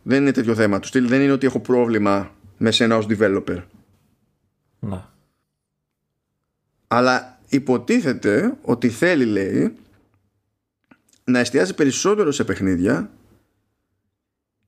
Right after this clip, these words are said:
Speaker 1: με υψηλό engagement, ώστε να μένεις ενεργός συνδρομητής.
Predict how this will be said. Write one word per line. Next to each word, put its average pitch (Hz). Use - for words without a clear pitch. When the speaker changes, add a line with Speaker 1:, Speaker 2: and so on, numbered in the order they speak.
Speaker 1:
με 135
υψηλό 120
engagement, 165
ώστε 120
να 113
μένεις 151
ενεργός 143
συνδρομητής. 160